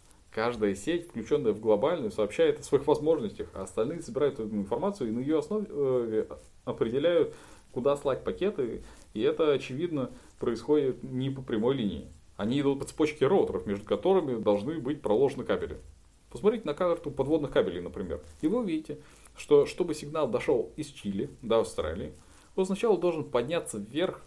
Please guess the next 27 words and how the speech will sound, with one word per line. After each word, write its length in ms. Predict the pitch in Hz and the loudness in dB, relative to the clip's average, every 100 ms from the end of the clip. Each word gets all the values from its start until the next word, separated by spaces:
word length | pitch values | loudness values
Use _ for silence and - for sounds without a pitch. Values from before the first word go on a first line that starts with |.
| - | -12
вдоль 260 | 107 131 | -2 0
континента 500 | - 98 139 185 196 | 0 -6 -2 -2 -2
до 160 | 101 135 | 2 2
С 140 | 147 | 2
Ш 180 | - - | 0 0
А 140 | 92 - | 0 -4
и 60 | - | -6
только 280 | - 151 127 | 0 2 2
оттуда 260 | - 214 208 | 0 -2 2
пойти 240 | 107 - | 0 0
в 40 | |
Австралию. 420 | 139 - 95 82 - - - | -2 0 -2 -2 -8 -18 -14
Ну 240 | 180 196 160 | -2 0 2
и 20 | |
вот 180 | 165 170 | 0 -2
они, 200 | 139 113 | -4 -2
двадцать 260 | 117 131 | 0 0
тысяч 220 | 156 151 | -6 -10
километров. 400 | - 107 101 101 - - - - - - - - - | -4 -4 -4 -8 -16 -20 -20 -20 -20 -20 -20 -20 -2
Это, 160 | 127 139 | 0 2
конечно, 460 | 180 175 160 156 135 | 2 0 0 -2 -4
патологический 640 | - - 185 156 - - | -6 0 0 0 -6 -12
пример, 320 | 101 98 87 78 98 | -8 -2 -2 -2 -4
но 440 | 123 147 151 139 | 0 4 4 4
он 120 | 135 | 2
же 120 | 135 | 0
пол-, 280 | 151 156 156 | 0 -2 -4